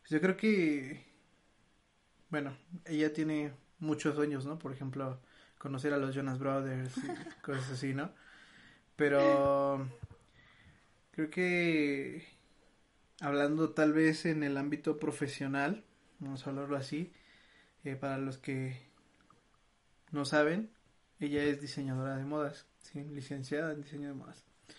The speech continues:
Entonces, eh, pues creo que su sueño es, pues, su marca, ¿no?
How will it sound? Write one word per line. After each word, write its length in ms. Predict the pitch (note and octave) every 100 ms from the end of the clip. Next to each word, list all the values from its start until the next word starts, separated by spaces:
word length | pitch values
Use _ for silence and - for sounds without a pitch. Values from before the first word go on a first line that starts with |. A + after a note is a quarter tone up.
| - - - - - -
Entonces, 680 | C#3+ C3+ D3+ C#3 D#3 E3 -
eh, 380 | D#3 C#3+ D3 E3+ -
pues 120 | C3+
creo 160 | D3+
que 120 | D3 D#3
su 120 | D#3
sueño 320 | D#3+ D3 D3
es, 640 | C#3+ C#3+ B2+ - - - - _ _
pues, 140 | D3
su 60 | C#3
marca, 380 | C#3 C#3+ - C#3
¿no? 180 | C3+